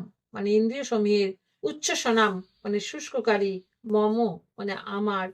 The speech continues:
যৎ শোকম যে শোক, অপনুদ্যাত তা দূরীভূত হবে, ন প্রপশ্যামি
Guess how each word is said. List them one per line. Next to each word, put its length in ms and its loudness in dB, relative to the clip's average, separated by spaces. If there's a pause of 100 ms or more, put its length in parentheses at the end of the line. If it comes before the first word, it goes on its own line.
(380)
যৎ 280 2
শোকম 520 2 (440)
যে 300 -6
শোক, 320 2 (460)
অপনুদ্যাত 960 4 (460)
তা 120 2 (100)
দূরীভূত 460 2
হবে, 340 0 (420)
ন 140 -2 (480)
প্রপশ্যামি 760 0